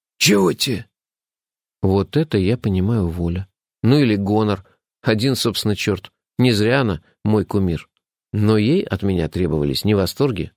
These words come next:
а приказы. Вернее, технические задания. Главное тут собраться — четко сформулировать и ничего не забыть. После того, как я замолчу,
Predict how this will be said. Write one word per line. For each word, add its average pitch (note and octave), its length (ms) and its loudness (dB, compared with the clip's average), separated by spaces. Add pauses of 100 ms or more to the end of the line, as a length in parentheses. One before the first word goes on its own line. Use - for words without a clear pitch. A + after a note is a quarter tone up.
а G#2 80 -4
приказы. D#2 540 -6 (340)
Вернее, C#3+ 360 2
технические C#3+ 600 0
задания. B2 520 -2 (360)
Главное D#3 500 2
тут D3 200 -6
собраться — C#3 600 -2 (300)
четко C3+ 320 0
сформулировать D3+ 680 2
и B2 60 0
ничего B2 320 0
не C#3 120 2
забыть. E2+ 420 -2 (540)
После C#3+ 340 2
того, B2 260 2
как B2+ 200 -4
я A#2 100 0
замолчу, F#2+ 580 -2